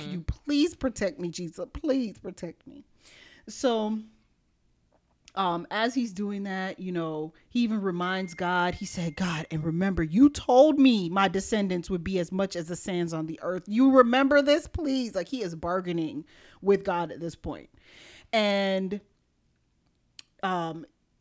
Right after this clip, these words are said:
he says, "Okay, okay, okay." He finishes his prayer and he goes, "Okay,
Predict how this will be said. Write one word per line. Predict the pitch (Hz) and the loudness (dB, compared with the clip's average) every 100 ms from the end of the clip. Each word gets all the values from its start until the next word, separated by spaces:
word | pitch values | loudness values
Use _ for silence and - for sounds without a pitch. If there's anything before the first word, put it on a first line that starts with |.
| _ | _
he | 214 190 | -10 -10
says, | 180 196 | -6 -4
"Okay, | 196 185 147 - 175 | -4 -6 -10 -10 -10
okay, | 135 - | -10 -12
okay." | - - _ - - | -14 -18 _ -20 -12
He | 196 | -2
finishes | 214 233 262 | -2 0 -2
his | 262 - | -4 -8
prayer | - 180 175 | -8 -4 -4
and | 170 | -6
he | |
goes, | 160 151 | -8 -8
"Okay, | 151 131 | -12 -14